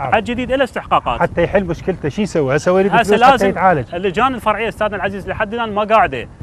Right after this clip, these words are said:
Speaker 1: أها.
Speaker 2: احنا حاليا صار لنا ثمان أشهر
Speaker 1: طيب.
Speaker 2: فقط شكلت الم-، اللجنة المركزية.
Speaker 1: طيب، اسمح لي، اسمح لي آخذ، آه،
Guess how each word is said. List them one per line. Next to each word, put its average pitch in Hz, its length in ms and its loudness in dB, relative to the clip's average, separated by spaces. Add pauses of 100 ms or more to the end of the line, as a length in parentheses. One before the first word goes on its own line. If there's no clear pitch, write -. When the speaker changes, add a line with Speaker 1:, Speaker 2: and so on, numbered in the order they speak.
Speaker 1:
أها. 151 160 2
Speaker 2:
احنا 202 140 0
حاليا 202 300 2
صار 214 220 -2
لنا 202 120 -4
ثمان 226 260 -8
أشهر 190 380 -4 (120)
Speaker 1:
طيب. 160 140 0
Speaker 2:
فقط 226 240 0
شكلت 226 440 -6
الم-، 202 200 -6
اللجنة 202 340 -4
المركزية. 131 680 -6
Speaker 1:
طيب، 175 160 4
اسمح 160 240 0
لي، 180 240 4
اسمح 165 220 0
لي 190 120 2
آخذ، 180 360 6 (120)
آه، 156 840 2